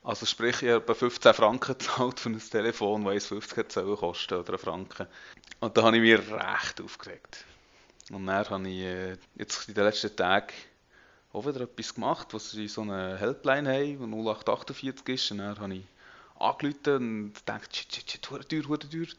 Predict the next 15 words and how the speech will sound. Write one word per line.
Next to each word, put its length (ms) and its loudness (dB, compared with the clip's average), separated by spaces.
teuer, 240 -8
teuer, 180 -4
teuer, 140 -2
teuer." 160 -2
Und 120 -4
nach 220 2
drei 140 0
Minuten 840 2
in 60 -18
der 120 -4
Warteschleife 560 2
habe 100 0
ich 60 0
wieder 160 2
aufgehängt. 600 -2